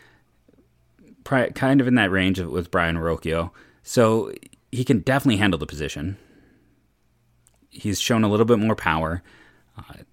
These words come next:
he's had some good contact rates. There's a lot of positives with him at that position, and he runs pretty well. So I, I'm glad. I don't know why it took this long. We talked about it at the end of last year, and they made that weird announcement about Amed Rosario as the shortstop. It's like, why? He's not a shortstop.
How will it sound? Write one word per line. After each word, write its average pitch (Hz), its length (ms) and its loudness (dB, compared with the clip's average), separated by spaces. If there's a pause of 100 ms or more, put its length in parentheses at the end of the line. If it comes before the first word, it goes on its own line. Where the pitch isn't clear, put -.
(120)
he's 95 240 -6
had 90 160 -4
some 98 100 -6
good 95 160 0
contact 82 460 -4
rates. 87 200 -4
There's 107 140 -6
a 104 60 -2
lot 95 320 -2
of - 120 -10
positives 95 640 -4
with 95 180 -4
him 82 160 -4
at 82 80 -8
that 82 140 -8
position, 92 300 -6
and 123 120 0
he 143 60 2
runs 113 300 0
pretty 76 200 -8
well. 71 260 -10 (600)
So 117 380 -2
I, 85 140 -8 (120)
I'm 110 420 4
glad. 87 520 -2 (220)
I 85 100 -6
don't 110 80 0
know 110 80 0
why 92 240 2
it 87 100 -2
took 85 180 -8
this 104 200 -2
long. 110 260 0
We 92 80 0
talked 104 240 2
about 101 180 2
it 104 40 0
at - 60 -6
the 90 100 0
end 98 120 2
of 92 60 0
last 92 300 0
year, 98 100 0
and 98 100 2
they 85 60 0
made 85 180 0
that 80 180 -2
weird 92 200 -2
announcement 90 500 -2
about 82 280 -4
Amed 87 220 -2
Rosario 87 460 0
as 85 120 -4
the 85 60 -10
shortstop. 98 520 -4
It's - 100 -10
like, 92 120 -6
why? 95 440 0
He's 85 280 -6
not 92 220 0
a 87 120 -2
shortstop. 85 680 -2